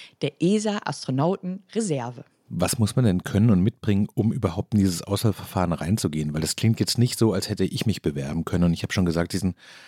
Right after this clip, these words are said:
Speaker 2: im Rahmen der Bundeswehr Kampfjets geflogen. Ist sowas Voraussetzung? Also muss man quasi sich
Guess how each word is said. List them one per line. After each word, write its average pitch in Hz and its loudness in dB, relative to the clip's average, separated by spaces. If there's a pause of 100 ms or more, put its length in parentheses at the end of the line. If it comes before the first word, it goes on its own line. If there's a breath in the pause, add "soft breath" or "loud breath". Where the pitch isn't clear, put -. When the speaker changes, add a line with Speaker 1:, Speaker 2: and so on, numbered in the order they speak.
(120 loud breath)
Speaker 2:
im 87 0
Rahmen 87 0
der 90 0
Bundeswehr 98 2 (300 soft breath)
Kampfjets - -2
geflogen. 110 4 (580 loud breath)
Ist 107 0
sowas 107 2
Voraussetzung? 98 -2
Also 82 2
muss 90 0
man 104 2
quasi 87 0
sich 90 -4